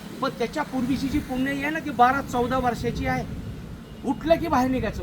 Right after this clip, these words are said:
बचत गट, ह्याव त्याव, हिला मारलं, तिला मारलं, ह्याला समजून सांग, त्याला समजून सांग. बारा चौदा वर्ष ह्या काम करत असताना मागे जेव्हा पाहिलं,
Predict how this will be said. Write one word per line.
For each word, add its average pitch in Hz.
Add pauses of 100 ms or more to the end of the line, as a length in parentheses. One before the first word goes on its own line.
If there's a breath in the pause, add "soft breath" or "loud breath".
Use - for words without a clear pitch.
(120)
बचत 254
गट, 269
ह्याव 220
त्याव, 262
हिला 233
मारलं, 254
तिला 247
मारलं, 254 (380)
ह्याला 240
समजून 247
सांग, 254
त्याला 240
समजून 254
सांग. 262 (340)
बारा 247
चौदा 254
वर्ष 254 (880)
ह्या 247
काम 262
करत 262
असताना 277
मागे 240
जेव्हा 294
पाहिलं, 262